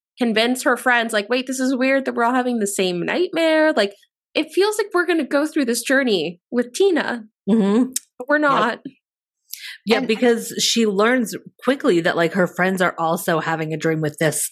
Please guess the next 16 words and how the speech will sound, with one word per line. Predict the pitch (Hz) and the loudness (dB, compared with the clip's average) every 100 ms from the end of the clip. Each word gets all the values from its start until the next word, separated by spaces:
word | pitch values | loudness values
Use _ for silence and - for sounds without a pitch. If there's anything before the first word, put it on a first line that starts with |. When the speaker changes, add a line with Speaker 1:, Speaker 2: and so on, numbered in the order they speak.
| - | -6
Speaker 2:
character, | 175 175 160 - 147 131 160 - - | 0 2 2 -2 -4 -2 -4 -8 -10
this | 202 190 185 196 | -6 -2 -2 -2
Speaker 1:
Mm-hmm. | 214 | 0
Speaker 2:
Freddy | 160 156 | 0 0
Krueger | 147 175 170 160 123 | 0 2 4 2 2
in | 151 | 0
it. | 139 107 | 0 -2
And | 190 180 156 156 - - | 0 0 0 -4 -8 -16
so | - 170 | -2 2
I | 165 | 2
think | 180 175 | 2 0
she's | 180 165 | 0 0
like, | 175 170 | 0 2
"Well, | 180 | 2
shit, | 156 - 269 - | 2 2 0 0
like, | 156 151 | -2 -4